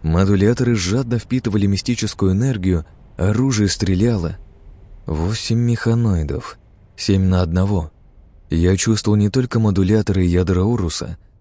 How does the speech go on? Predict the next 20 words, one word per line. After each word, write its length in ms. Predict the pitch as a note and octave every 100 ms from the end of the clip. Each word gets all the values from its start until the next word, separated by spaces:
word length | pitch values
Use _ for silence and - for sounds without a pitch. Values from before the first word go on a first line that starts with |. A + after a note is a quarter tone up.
| -
но 160 | F2 G2
и 80 |
некое 300 | B2 C#3+ -
устройство. 720 | B2+ C3 C#3+ C#3+ F#2+ - E2 - _ _ _ _ _
Оно 260 | D2+ G2 G2
работало 560 | F#2+ D#2 F2+ A2 G#2+
на 80 | A2
мистической 720 | G#2 F#2+ - F#2+ F#2+ - G2+
энергии. 560 | G#2+ B2 F#2+ D2+ D2+ E2+ _ _ _ _ _ _ _ _ -
Остановив 580 | E2 - G2+ A2 D3 A#2+
контейнер 580 | G#2+ G#2 G2 C#3 A2+ F#2+
у 80 |
края 400 | - A2+ G#2+ F2
обрыва, 520 | D#2+ F2+ C#3+ G#2 D#2 - _ _ -
я 180 | D#2+ G2
с 100 | -
любопытством 560 | G#2 A2+ B2+ E3+ C#3+
взглянул 460 | A2+ G2 G2 G#2+ C#3+
на 100 | C3
происходящее. 880 | B2 A#2+ A#2 C3+ B2 F2 - -